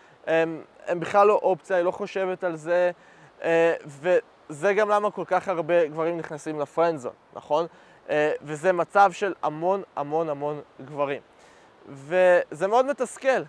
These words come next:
כן? זה מאוד מתסכל להרגיש בלתי נראה, זה מאוד מתסכל להרגיש שאתה,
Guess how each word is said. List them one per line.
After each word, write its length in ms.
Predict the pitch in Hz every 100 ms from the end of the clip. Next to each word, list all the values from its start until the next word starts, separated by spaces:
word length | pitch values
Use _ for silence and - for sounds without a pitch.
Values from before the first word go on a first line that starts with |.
| -
כן? 200 | 170 196
זה 120 | 160
מאוד 200 | 160 185
מתסכל 360 | 220 175 - 202
להרגיש 480 | 202 160 160 165 147
בלתי 320 | 170 156 156
נראה, 320 | 151 147 135
זה 120 | 127
מאוד 200 | 135 180
מתסכל 540 | 196 170 - - 190 185 - 143
להרגיש 400 | 151 160 190 -
שאתה, 480 | 185 - _ 170